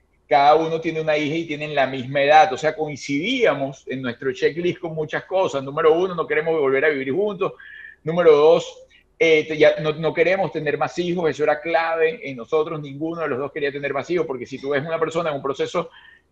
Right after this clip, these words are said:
que quieres, como tú bien lo dices, quiero pasar más de diez años con ella, veinte años o toda la vida, eh, si,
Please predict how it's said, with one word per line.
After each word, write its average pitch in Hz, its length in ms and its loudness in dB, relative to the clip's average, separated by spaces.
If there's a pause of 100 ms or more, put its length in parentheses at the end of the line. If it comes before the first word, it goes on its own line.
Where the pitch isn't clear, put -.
que 151 340 4
quieres, 143 260 2
como 131 220 -2
tú 135 100 -4
bien 143 160 0
lo 156 80 10
dices, 170 380 4
quiero 131 360 0
pasar 156 420 6
más 123 160 2
de 139 100 4
diez 156 240 0
años 160 220 4
con 160 160 2
ella, 147 160 4
veinte 127 260 2
años 160 220 2
o 131 60 -6
toda 123 180 6
la 156 100 8
vida, 147 340 0 (460)
eh, 135 440 6
si, 143 260 2